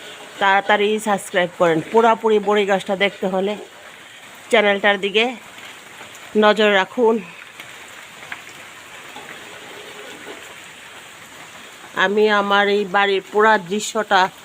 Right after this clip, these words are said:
আহ, দিয়ে দিব এক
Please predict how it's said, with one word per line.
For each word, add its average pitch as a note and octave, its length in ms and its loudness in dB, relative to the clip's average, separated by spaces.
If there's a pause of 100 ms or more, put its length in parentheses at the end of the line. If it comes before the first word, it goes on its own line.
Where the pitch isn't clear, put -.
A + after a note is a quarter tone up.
(720)
আহ, E3+ 400 4 (1300)
দিয়ে F#3+ 260 6
দিব F3 160 0 (1600)
এক F#3 80 -4